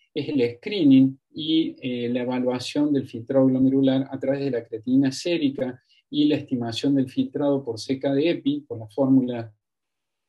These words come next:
C K de epi, algunos confirmadas con, eh, la medición del filtrado glomerular o el clearance de creatinina, eh, y esto cuando no está disponible,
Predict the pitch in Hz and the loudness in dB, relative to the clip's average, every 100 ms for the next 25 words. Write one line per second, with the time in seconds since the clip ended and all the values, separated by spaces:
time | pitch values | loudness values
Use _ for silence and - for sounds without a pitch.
0 | _ _ - - 135 147 151 147 135 139 | _ _ -12 -4 -2 0 0 0 2 0
1 | 143 _ _ _ _ _ _ _ - 139 | -2 _ _ _ _ _ _ _ -8 -6
2 | 170 160 - 190 196 175 165 160 180 165 | -4 -4 -4 -6 -6 -6 -4 -2 0 2
3 | 147 135 - 147 143 135 131 - 123 120 | 2 0 0 2 4 4 0 -8 -6 -4
4 | 117 113 110 110 107 107 _ _ _ - | -6 -6 -6 -6 -8 -10 _ _ _ -6
5 | 120 131 160 135 - 214 170 123 - 120 | 0 4 8 6 6 0 2 0 -2 -4
6 | 131 123 120 120 120 123 135 151 143 117 | -2 -2 -4 -6 -8 -2 -2 0 -2 -4
7 | 113 - 127 139 135 135 135 151 135 165 | -4 0 2 4 2 2 0 -4 -2 4
8 | 135 143 147 _ _ _ _ _ _ - | 4 4 0 _ _ _ _ _ _ -6
9 | 131 127 123 127 151 151 - 156 147 - | -4 -2 -4 -4 -4 -4 0 0 0 -2
10 | 123 123 131 139 - 143 143 139 143 135 | -4 -4 -4 -6 -2 0 0 -2 0 4
11 | 131 131 123 131 | 4 2 -2 -2